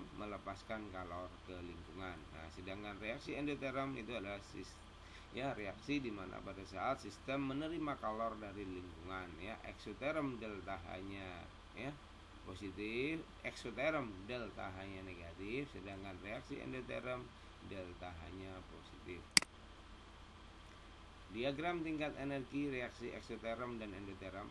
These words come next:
ya. Nah, ini kita lihat, ya. Jadi, reaksi eksoterm itu delta H-nya itu merupakan pengurangan dari H produk dikurangi H reaktan, sehingga bernilai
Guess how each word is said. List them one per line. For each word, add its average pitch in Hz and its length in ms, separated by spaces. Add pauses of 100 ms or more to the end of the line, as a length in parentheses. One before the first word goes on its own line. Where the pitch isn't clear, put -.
(120)
ya. 113 160
Nah, - 760 (120)
ini 101 240
kita 95 320
lihat, 107 240
ya. - 160 (340)
Jadi, 104 240
reaksi 143 320
eksoterm 139 720
itu 123 240
delta 110 400
H-nya 104 400
itu 135 80
merupakan 120 560 (160)
pengurangan 139 720
dari 127 320 (160)
H 117 240
produk 107 400
dikurangi 101 720
H 120 160
reaktan, 127 560 (480)
sehingga 123 560 (240)
bernilai 107 720